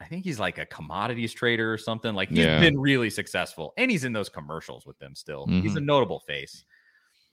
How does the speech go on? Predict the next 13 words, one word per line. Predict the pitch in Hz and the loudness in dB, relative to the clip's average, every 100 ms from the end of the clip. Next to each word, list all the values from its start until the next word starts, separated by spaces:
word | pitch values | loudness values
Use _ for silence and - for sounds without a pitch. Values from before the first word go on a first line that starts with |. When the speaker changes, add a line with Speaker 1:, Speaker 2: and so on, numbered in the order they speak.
| _ - - - - | _ -20 -20 -20 -12
Speaker 1:
But | 123 143 | 2 2
I | |
think | 143 175 175 | 4 -2 -2
you | |
gotta | 127 143 127 123 | -2 2 4 4
be | 107 104 | 0 -6
going, | 92 110 104 92 80 78 78 _ _ _ _ _ _ | -4 -4 -4 -4 -6 -8 -14 _ _ _ _ _ _
"I | 92 95 - | -8 -8 0
gotta | 104 95 87 82 78 - _ _ | 2 4 2 0 -4 -10 _ _
be | 101 92 | -4 -2
my | 80 80 80 | 0 -2 -2
own | 78 78 67 _ _ _ _ _ _ 95 | -4 -8 -14 _ _ _ _ _ _ -4
guy." | 80 - | -2 -2